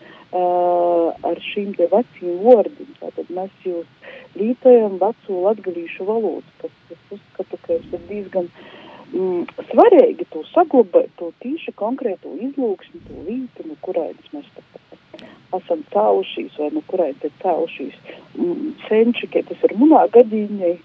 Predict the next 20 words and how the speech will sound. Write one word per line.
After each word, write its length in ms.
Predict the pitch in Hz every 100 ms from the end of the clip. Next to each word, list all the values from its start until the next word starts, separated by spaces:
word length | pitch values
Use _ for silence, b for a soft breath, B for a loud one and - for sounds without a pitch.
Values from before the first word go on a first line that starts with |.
| B B B _
par 180 | 180 -
to, 220 | 208 196
ka 220 | - 175
nav 360 | 165 190 214 185
treni, 300 | - 175 165
nav 260 | 175 254 254
munā 320 | 247 240 202
dzimto 500 | - 226 214 - 165
vītu, 400 | 165 214 170 160
es 100 | -
esmu 280 | 185 - 160
dzimusi, 420 | - 175 165 175
augusi 480 | 175 170 160 - 160
Rēgā, 400 | 208 233 196 156
bet 200 | 170 -
te 180 | 185 175
ir 100 | 180
manu 200 | 180 160
senču 440 | 180 165 156 -
dzimtene. 540 | 285 139 - - 131